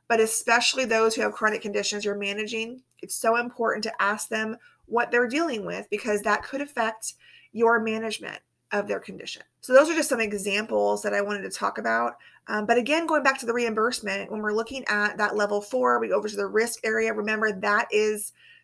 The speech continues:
social determinants of health is on there, you may make those connections between what our physicians are documenting of these chronic conditions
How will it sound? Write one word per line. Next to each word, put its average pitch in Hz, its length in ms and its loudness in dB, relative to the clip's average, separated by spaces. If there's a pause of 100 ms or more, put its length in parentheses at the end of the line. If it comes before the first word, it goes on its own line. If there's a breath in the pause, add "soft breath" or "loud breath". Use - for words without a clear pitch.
social 220 440 0
determinants 220 360 -2
of 214 80 -4
health 208 160 -4
is 202 120 -4
on 185 260 -4
there, 247 340 -4 (500 loud breath)
you 294 100 -6
may 277 220 -4
make 233 220 -4
those 240 140 0
connections 208 520 -6
between 208 320 -4
what 214 100 -2
our 208 100 0
physicians 208 420 -2
are 196 80 -4
documenting 220 720 -4
of 196 120 -8
these 208 180 -6
chronic 208 280 -2
conditions 226 640 -6